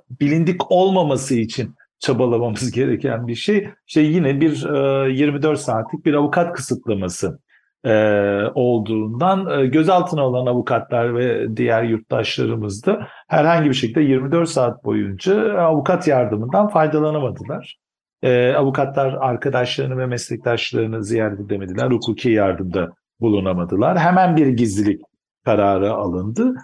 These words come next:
E, bugün sosyal medya paylaşımlarına baktığımızda daha yeni bugün de savcılığa, daha yeni savcıyla, e, önüne getirileceğine dair bilgi de var. Şimdi, e, tabii, e, bu,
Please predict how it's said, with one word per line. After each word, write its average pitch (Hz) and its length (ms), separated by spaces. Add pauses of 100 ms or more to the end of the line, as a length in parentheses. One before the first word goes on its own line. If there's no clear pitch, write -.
(260)
E, 151 360 (160)
bugün 170 360
sosyal 156 520
medya 151 260
paylaşımlarına 135 760
baktığımızda 135 760
daha 139 180
yeni 135 260
bugün 117 340
de 202 180 (240)
savcılığa, 139 960
daha 127 220
yeni 127 400
savcıyla, 113 800 (340)
e, 120 100
önüne 113 480
getirileceğine 113 920
dair 135 360
bilgi 131 300
de 90 100
var. 80 140 (340)
Şimdi, 202 520 (140)
e, 151 400 (460)
tabii, 190 360 (180)
e, 143 340 (380)
bu, 208 400